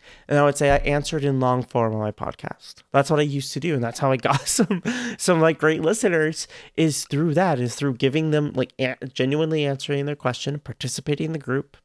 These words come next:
People knew my name, and then they found out that I had a podcast afterwards. And they could see that I was genuinely in love with this art form.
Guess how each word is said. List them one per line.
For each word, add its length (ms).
People 340
knew 220
my 160
name, 340
and 280
then 520
they 140
found 320
out 240
that 300
I 80
had 140
a 80
podcast 500
afterwards. 640
And 380
they 120
could 180
see 260
that 180
I 180
was 220
genuinely 1120
in 120
love 460
with 180
this 180
art 200
form. 480